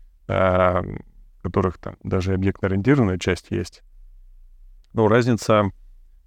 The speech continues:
э, во-первых, чисто внешняя разница в том, что так все привыкли, что программы, э, на всех языках, они примерно линейные.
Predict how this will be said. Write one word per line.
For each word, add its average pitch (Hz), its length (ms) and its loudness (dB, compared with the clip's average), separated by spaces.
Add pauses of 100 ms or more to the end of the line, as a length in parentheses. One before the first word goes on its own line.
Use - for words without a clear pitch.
(140)
э, 98 180 -4
во-первых, 98 560 0 (520)
чисто - 300 -4
внешняя 110 420 0
разница 98 400 -2
в - 80 -20
том, 104 200 0
что 98 540 -4 (880)
так - 180 -6
все 101 140 -2
привыкли, 101 420 0
что - 220 -8
программы, 110 800 2 (420)
э, 98 180 -20 (920)
на 95 80 -4
всех - 300 -2
языках, - 520 -2 (320)
они 98 180 -6 (680)
примерно 101 380 2
линейные. 101 600 0